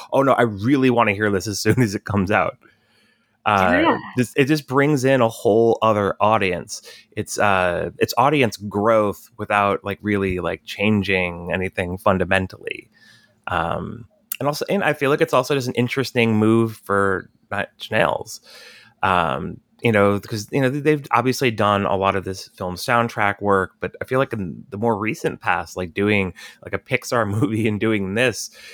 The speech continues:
Speaker 1: is, like, reaching to audiences that they previously did not engage with at all. So it's, uh, an interesting creative move for them that doesn't seem like a sellout move either.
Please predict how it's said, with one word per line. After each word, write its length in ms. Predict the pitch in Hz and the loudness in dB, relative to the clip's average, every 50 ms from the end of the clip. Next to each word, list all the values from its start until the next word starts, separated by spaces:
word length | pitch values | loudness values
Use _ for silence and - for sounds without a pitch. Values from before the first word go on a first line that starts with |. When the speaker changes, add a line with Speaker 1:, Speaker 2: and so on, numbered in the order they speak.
| - - - | -18 -12 -8
Speaker 1:
is, 160 | 101 98 110 | -4 -2 -2
like, 240 | 107 104 95 87 101 | -2 -2 -2 -4 -2
reaching 420 | 110 117 - - 131 120 104 101 | -2 -2 -2 0 0 0 0 0
to 160 | 101 104 - | -2 -2 0
audiences 840 | - 107 110 110 110 107 104 98 98 - 127 104 95 92 90 - - | 2 2 2 4 4 2 2 0 0 -2 -2 -2 -2 -2 -4 -8 -8
that 400 | - 92 87 90 87 90 85 - - - _ _ _ _ _ _ _ _ _ _ _ _ _ _ _ - - - _ _ _ _ _ - | -4 0 0 2 0 0 -2 -6 -10 -20 _ _ _ _ _ _ _ _ _ _ _ _ _ _ _ -20 -20 -20 _ _ _ _ _ -8
they 200 | 90 98 101 95 _ - | -8 -6 -8 -8 _ -8
previously 540 | - 113 104 104 110 104 95 - - 104 | -2 -2 0 0 0 -2 -2 -2 -4 -4
did 140 | 87 107 98 | -4 -2 -2
not 160 | 107 101 101 | 0 0 0
engage 360 | 98 95 90 95 95 101 98 101 | 0 -2 -4 -2 -4 -4 -4 -4
with 140 | 95 - | -6 -2
at 100 | 104 92 | 0 2
all. 400 | 104 127 113 - - - - _ _ _ _ _ _ _ _ _ - | 4 4 2 2 -2 -8 -12 _ _ _ _ _ _ _ _ _ -12
So 580 | - - - - 92 92 90 90 87 85 82 - - - | -8 -2 0 2 4 4 2 0 -2 -4 -6 -12 -14 -10
it's, 280 | - - - - - - | -10 -10 -10 -6 -4 -2
uh, 320 | 104 95 92 90 87 85 85 | 0 2 2 2 0 0 -2
an 100 | - - | -2 -2
interesting 760 | - - 127 127 135 117 - - 120 107 98 98 95 92 - _ | 0 0 0 0 0 -4 -2 0 0 0 0 -2 -4 -6 -8 _
creative 580 | - - - 127 104 98 113 110 107 92 87 92 | -12 -6 -2 0 0 2 2 2 0 -2 -2 -4
move 260 | 104 90 82 82 82 | -4 -4 -4 -6 -8
for 160 | - - 87 | -6 -6 -6
them 260 | 80 90 87 85 82 85 | -4 -2 -2 -2 -2 -4
that 100 | 87 - | -4 -2
doesn't 280 | 104 92 98 85 - | -2 -2 -2 -4 -8
seem 320 | - - 98 90 87 82 85 | -8 -6 -6 -6 -6 -6 -8
like 180 | 87 85 - | -8 -8 -8
a 40 | 87 | -8
sellout 480 | - - - 87 82 80 - - - - | -8 -4 -2 -2 0 0 -2 -4 -4 -6
move 200 | 85 87 82 - | -6 -8 -4 -4
either. 400 | 85 82 80 - - - - | -4 -4 -4 -6 -10 -12 -12